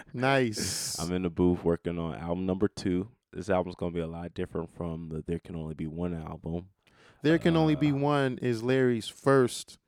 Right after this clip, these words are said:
Speaker 1: release, guys. So just so you know.
Speaker 2: It's available online on iTunes if you wanna check it out, see where I, where I've been. So now you kinda get a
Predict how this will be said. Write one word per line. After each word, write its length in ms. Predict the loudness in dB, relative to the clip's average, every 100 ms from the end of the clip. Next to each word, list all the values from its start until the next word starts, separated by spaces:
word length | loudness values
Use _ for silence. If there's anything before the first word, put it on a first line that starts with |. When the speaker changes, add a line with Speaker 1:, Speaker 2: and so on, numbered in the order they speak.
| 2
Speaker 1:
release, 440 | 4 4 2 0
guys. 520 | 0 0 -2 -6 -14 _ _
So 400 | -6 -2 0 -2 -8 _ _
just 140 | -2
so 60 | 0
you 140 | -2 -2
know. 160 | -8 -4 -2
Speaker 2:
It's 180 | 2
available 340 | 2 4 4 2
online 340 | -2 -4 -6 -6 -2
on 140 | -2
iTunes 600 | -2 -6 -6 -6 -6 -8
if 200 | -12 -10
you 220 | -8 -8 -8
wanna 220 | -8 -8
check 300 | -4 -6 -6
it 100 | -10
out, 320 | -10 -8 -10 -12
see 220 | -2 4
where 280 | 6 4 2
I, 40 | 0
where 220 | 2 2
I've 180 | 2 -4
been. 400 | -6 -4 -8 -10
So 180 | -8 -8
now 240 | -8 -10
you 100 | -10 -12
kinda 340 | -14 -14 -16 -20 _ _ _
get 140 | -2
a 60 | -2